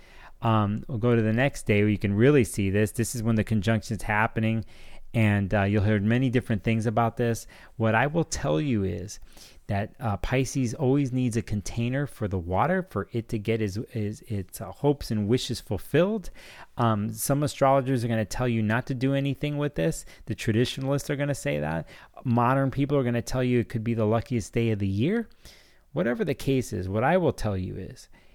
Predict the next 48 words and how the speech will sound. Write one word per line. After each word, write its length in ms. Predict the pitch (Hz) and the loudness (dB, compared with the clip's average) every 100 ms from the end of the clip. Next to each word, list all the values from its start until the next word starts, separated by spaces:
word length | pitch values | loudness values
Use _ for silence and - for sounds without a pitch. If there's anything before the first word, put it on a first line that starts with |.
| - - | -20 -4
is 340 | 120 120 110 - | 0 0 -4 -2
it 160 | 143 160 | 2 4
is 180 | 165 | 4
an 80 | 156 | 4
important 540 | 139 - - 143 120 - | 0 -2 -2 0 -2 -6
chapter 720 | - 123 127 - 107 104 - | -4 -2 -2 0 2 0 0
in 100 | 107 | -2
the 60 | 107 | -2
Jupiter 460 | 90 127 123 113 | 0 -2 0 0
and 100 | 104 | 0
Pisces 380 | - 117 104 107 | -2 -4 -2 -8
transit 520 | - - 120 123 107 | -6 -4 -2 -2 -2
that 120 | 98 90 | -4 -8
started 460 | - 127 117 107 | -4 -2 0 -2
again 260 | 95 101 101 | -2 -2 -2
the 80 | 92 | -2
beginning 320 | 98 107 104 | -2 0 0
of 80 | 92 | -2
this 220 | - 104 | -4 -2
year 260 | 101 98 - - - | 0 -2 -4 -16 -6
that 140 | 107 92 | -6 0
goes 300 | 104 101 - | 0 0 -2
till 340 | - 98 104 | -2 -2 -2
m-, 160 | 135 - - 220 | -8 -12 -16 -6
the 120 | 113 | 0
middle 280 | 104 104 101 | 2 2 2
of 120 | 92 | 2
May. 360 | 95 101 95 85 - _ _ _ _ _ _ _ _ - - | 0 0 -2 -6 -14 _ _ _ _ _ _ _ _ -16 -4
And 320 | 123 113 104 | 0 2 0
since 300 | - 139 - - - - | 0 -2 -2 -14 -10 0
we're 80 | |
gonna 140 | 117 123 | 4 4
have 100 | 113 | 4
a 60 | |
more 200 | 117 123 | 4 4
Piscean 480 | - 135 123 - 107 | 4 4 2 2 -4
story 440 | - - 147 135 110 | -2 2 4 6 4
happens, 400 | 101 98 107 87 | 2 0 -2 0
the 80 | |
more 260 | 104 104 120 | 2 4 4
we 160 | 123 110 | 2 2
go 240 | 120 113 | 2 2
in 240 | 117 113 104 - - - | 2 0 -4 -12 -20 -18
to 140 | - 117 | -4 0
March 400 | 113 113 117 113 | 2 4 2 0
and 80 | 107 | 0
into 280 | 98 - | 0 0
April, 460 | 139 143 - 104 | 2 2 2 0